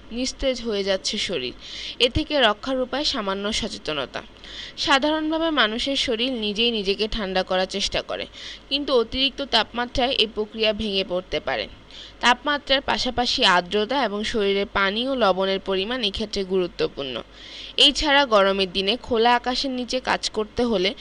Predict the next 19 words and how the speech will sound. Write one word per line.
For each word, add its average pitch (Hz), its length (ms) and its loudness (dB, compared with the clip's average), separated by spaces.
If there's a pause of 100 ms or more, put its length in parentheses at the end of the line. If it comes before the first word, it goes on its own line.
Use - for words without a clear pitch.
(280)
নিতে 254 280 -2
হবে 285 280 2
কিছু 285 260 -4
বাড়তি 190 380 0
সতর্কতা, - 640 -2 (520)
নইলে 254 300 2
হিট 269 280 -4
স্ট্রোক 269 360 2
বা 220 160 2
সানস্ট্রোকের 233 760 -2
শিকার 226 400 2
হয়ে 262 140 0
মারা 190 300 2
যেতে 165 280 -2
পারে 139 220 0
মানুষ। 135 460 -6 (520)
যুক্তরাষ্ট্রের 311 680 0
পারভিউ 226 540 2
ক্লাইমেট 196 600 2